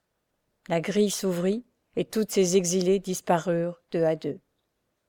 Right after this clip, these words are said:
Alors, sœur Geneviève regarda le médecin qui soutenait Henriette, et les yeux pleins de larmes. « Ah, docteur, dit-elle,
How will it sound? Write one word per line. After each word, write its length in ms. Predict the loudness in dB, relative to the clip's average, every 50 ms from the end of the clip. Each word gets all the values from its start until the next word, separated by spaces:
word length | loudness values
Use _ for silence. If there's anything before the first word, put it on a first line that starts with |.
| _ _ _ _ _ _ _ _ _ _ _ _ _ _ -2
Alors, 520 | 0 2 4 4 4 4 2 0 -4 -18 _
sœur 220 | -4 0 0 0
Geneviève 560 | 2 0 0 -2 0 2 2 4 4 4 2 0 _ _ _ _ _ _
regarda 400 | 4 4 8 8 8 10 10 8
le 140 | 8 8 2
médecin 380 | 2 0 -2 -2 -2 -2 -2
qui 120 | -2 -4 -6
soutenait 400 | -4 -4 -4 -2 0 0 0 2
Henriette, 540 | 0 0 0 0 0 -2 -2 _ _ _ _ _ _ _ _ _ _ _ 0
et 80 | 2
les 280 | 2 2 2 0 0 0
yeux 100 | -2 -2
pleins 280 | -2 0 2 2 2 4
de 100 | 2 2
larmes. « 420 | 2 0 -2 -2 -6 -10 -12 -14 _ _ _ _ _ _ _ _ _ _ _ _ _ _ _ _ _ _ _ _ _ _ _ _ _ _ -4
Ah, 240 | 0 2 2 2 2
docteur, 800 | 2 0 -2 -2 _ _ -2 -2 0 0 0 -4 -6 -8 -12 _ _ _ _ _ _ _
dit-elle, 540 | -16 -16 -8 -2 0 0 0 0 -4 -8